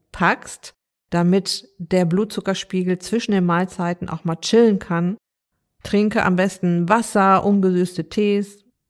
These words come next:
und das Obst auch gerne essen statt trinken, weil gerade Fruchtsäfte enthalten so gut wie keine Ballaststoffe mehr und dafür jede Menge Zucker, vor allem Fruchtzucker, der da ungefiltert ins Blut schießt.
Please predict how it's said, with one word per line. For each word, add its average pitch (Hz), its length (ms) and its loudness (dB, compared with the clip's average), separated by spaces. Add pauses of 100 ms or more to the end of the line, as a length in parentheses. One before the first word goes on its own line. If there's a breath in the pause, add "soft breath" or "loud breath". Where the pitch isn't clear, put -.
(140)
und 233 220 4
das 202 180 4
Obst 214 340 2
auch 180 200 -2
gerne 196 480 0 (400)
essen 208 340 0
statt 175 300 -2
trinken, 202 480 -2
weil 170 280 0
gerade 185 460 0
Fruchtsäfte 185 1500 -2
enthalten 175 840 -2 (500)
so 170 100 -4
gut 165 200 -4
wie 156 100 -4
keine 202 380 2
Ballaststoffe 180 560 -2
mehr 165 400 -2 (100)
und 170 180 0
dafür 160 680 -2 (160)
jede 190 500 4
Menge 170 380 0
Zucker, 165 540 -4 (200)
vor - 220 -8
allem 165 300 -4 (100)
Fruchtzucker, 185 680 -4
der 165 140 -2
da 165 120 -4
ungefiltert 190 1120 0
ins 170 240 -8
Blut 185 320 -2
schießt. - 520 -14